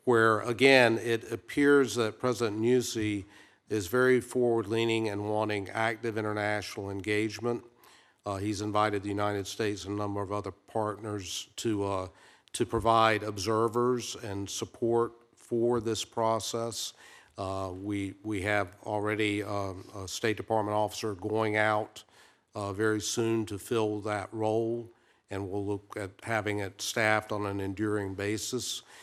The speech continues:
But given that the size of the forces now are not what they once were, given the, um,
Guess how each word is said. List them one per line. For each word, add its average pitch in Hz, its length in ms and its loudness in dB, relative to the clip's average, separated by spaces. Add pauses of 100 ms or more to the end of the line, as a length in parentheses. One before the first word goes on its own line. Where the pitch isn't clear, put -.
(360)
But 110 320 0 (240)
given 147 540 6
that 113 440 2 (180)
the 117 100 -2
size 147 560 6
of 113 180 0
the 98 80 -12
forces 110 800 -4
now 107 600 -2
are 110 300 -4 (200)
not 123 400 2
what 117 160 -4
they 117 100 -2
once 110 480 -4
were, 98 360 -8 (680)
given 113 380 2
the, 104 240 0
um, 98 420 -6